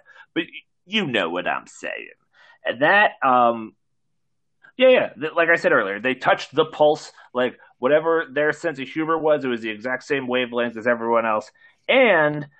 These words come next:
they can be funny, serious, et cetera, which points to the fact that, guess what? Guess what they got? You know what they got? They got a five-star match. That's crazy. Like, you can't take that away from 'em. You can't not call 'em great.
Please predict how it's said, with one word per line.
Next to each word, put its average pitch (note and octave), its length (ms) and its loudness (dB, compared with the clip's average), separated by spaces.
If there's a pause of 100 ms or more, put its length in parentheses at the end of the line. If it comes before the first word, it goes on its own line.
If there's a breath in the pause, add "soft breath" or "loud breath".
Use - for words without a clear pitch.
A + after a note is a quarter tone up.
(220 soft breath)
they D3+ 200 2
can D#3 240 -2
be C#3+ 180 2
funny, F3 480 2
serious, D#3+ 560 0
et - 200 -8
cetera, E3 600 0 (360 soft breath)
which E3+ 760 2 (300)
points B2 340 -4
to C3+ 60 -8
the A#2+ 80 -4
fact B2 300 -2
that, A#2+ 240 -6
guess E3+ 240 -10
what? D#3 360 2
Guess C#4+ 200 0
what A3+ 140 -2
they D#3+ 160 2
got? A#2 240 -4
You B3+ 80 -2
know C#4+ 80 2
what C#4+ 140 2
they C#4+ 120 0
got? C4+ 300 -2
They C#4+ 80 0
got F3+ 140 2
a - 120 -2 (100)
five-star F#3 640 4
match. B2 300 -2
That's - 280 -4
crazy. B2+ 800 -4
Like, C#3+ 240 -2 (100)
you C4 120 -2
can't B3+ 320 0
take A3 220 -2
that F#3+ 120 6
away D#3+ 220 4
from A#2 140 -6
'em. F#2+ 120 -12 (160 soft breath)
You B3 120 -2
can't B3+ 380 2
not G#3+ 280 2
call D#3 240 4
'em A#2 100 -2
great. G2+ 280 -6